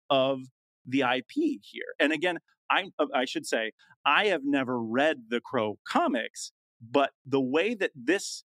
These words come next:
began the story or taught us the story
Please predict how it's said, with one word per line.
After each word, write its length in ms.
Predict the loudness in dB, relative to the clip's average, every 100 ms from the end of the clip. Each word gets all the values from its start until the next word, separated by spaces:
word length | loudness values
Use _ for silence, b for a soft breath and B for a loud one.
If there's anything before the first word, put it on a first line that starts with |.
| -4
began 760 | -2 -2 0 0 0 0 0
the 80 | -2
story 400 | -2 -2 0 0 0
or 180 | -2 -2 -8
taught 360 | 0 2 2 _
us 280 | 0 0 -6
the 80 | -4
story 600 | -4 0 2 2 0 -4